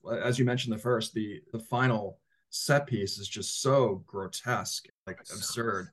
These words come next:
Speaker 1: If I had to re-rank this, I may even, uh, have ranked it higher, but I just didn't wanna forget about it, it, 'cause it was a while ago. I think I saw it, I don't remember when it came out, earlier in the year, I think. So it's been quite a while since I've seen it, but I love this movie. Two hours of tension.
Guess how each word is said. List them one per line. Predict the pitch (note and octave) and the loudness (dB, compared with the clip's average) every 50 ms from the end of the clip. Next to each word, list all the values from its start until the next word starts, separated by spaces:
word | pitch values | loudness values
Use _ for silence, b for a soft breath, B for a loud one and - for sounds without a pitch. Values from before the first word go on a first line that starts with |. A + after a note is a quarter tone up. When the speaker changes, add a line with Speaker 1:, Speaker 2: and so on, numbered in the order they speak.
| _ - | _ -6
Speaker 1:
If | - D#3+ D#3 | -4 0 4
I | F3 | 6
had | F3+ F3+ | 6 6
to | D3+ | 8
re-rank | C#3 C3+ C#3 C3 B2 A#2+ B2 B2 | 6 6 6 6 6 4 4 2
this, | A#2+ A2+ - | 0 0 2
I | A2+ | 4
may | A2+ A#2 A#2+ | 6 6 8
even, | B2 A#2 A2+ G#2+ G#2+ - - | 6 6 4 0 -2 -6 -8
uh, | - G2 G2 - | -8 -8 -6 -4
have | A#2 A#2+ A2+ | -2 -2 2
ranked | A2 A2+ A#2 A2+ F#2+ | 4 4 4 4 2
it | F#2+ | -2
higher, | G#2 G#2+ G#2+ G#2 G#2 | -4 -2 -2 -2 -2
but | G#2+ G#2+ | -4 -4
I | G#2 A2 | -4 -4
just | A2+ A2+ A2 - - | -4 -4 -4 -4 -4
didn't | B2 A#2+ A2+ | -2 0 0
wanna | A2 G#2+ G2 | 0 -2 -4
forget | - - G#2 G2+ A2 G#2+ | -8 -12 -6 -4 -2 -2
about | G#2+ G#2+ G#2 G2+ G2+ G#2 | -2 -2 -4 -6 -4 -4
it, | G2+ F#2+ - - _ | -6 -8 -8 -10 _
it, | - - A#2 - | -8 -8 -6 -2
'cause | - C#3 C3 | 0 2 4
it | C3 | 6
was | C#3+ E3+ D#3+ | 6 4 4
a | A2+ | 4
while | G2+ A#2 A#2 A#2+ A#2+ | 4 4 4 4 4
ago. | A2+ F#2+ F#2+ | 0 -2 -2
I | F#2+ G2 - | -4 -2 -2
think | - D#3 - | -2 -2 -2
I | G#2+ | -4
saw | - - A#2+ A#2+ G#2+ | -2 0 2 2 2
it, | - - - _ _ _ _ _ _ - | 2 -2 -6 _ _ _ _ _ _ 2
I | C#3+ | 6
don't | F3 | 6
remember | F3 D3+ C3 B2 | 8 8 8 6
when | A2+ | 6
it | A2 | 4
came | B2+ A2+ A2 | 4 2 2
out, | G#2+ A2 G#2+ - - _ _ - | 2 0 -2 -2 -4 _ _ 4
earlier | C#3 C#3+ C#3+ C3+ B2 A#2 A2 | 4 8 8 8 8 8 6
in | G2+ | 4
the | F#2+ F#2 | 0 -4
year, | F#2 F#2+ F#2+ F2+ E2 | -8 -8 -6 -6 -6
I | E2 - - _ _ _ | -6 -8 -12 _ _ _
think. | D#2+ C2+ B1+ - - _ _ _ _ _ _ | -14 -12 -12 -14 -20 _ _ _ _ _ _
So | - B2 | -4 -4
it's | A2+ - | 0 2
been | D3 C3+ B2+ | 4 4 4
quite | B2+ B2+ A#2 | 6 4 4
a | |
while | G#2+ G#2+ G#2+ G#2+ | 4 4 0 -2
since | A2 - A2+ A2 | -2 -4 -4 -6
I've | G2 F2 | -6 -6
seen | - - G#2 G2+ G2 | -8 -8 -8 -8 -8
it, | F2+ F2 | -10 -8
but | - F#2 E2+ | -8 -4 2
I | A2+ C3 | 4 6
love | C3 B2 A#2+ A#2 A#2+ A#2 | 6 8 8 6 6 6
this | A2 A2 - - | 2 -2 -2 -4
movie. | A2 G2+ G2 F#2+ F#2+ - - - _ _ _ _ _ _ - | -6 -4 -4 -4 -4 -4 -8 -12 _ _ _ _ _ _ -6
Two | - - - F#3+ F3+ | -2 4 6 8 10
hours | D#3 D3 C#3+ D3 B2 | 10 10 8 6 4
of | A#2 - | 2 -2
tension. | - A2+ - A2 - - - | -4 -6 -6 -6 -8 -8 -12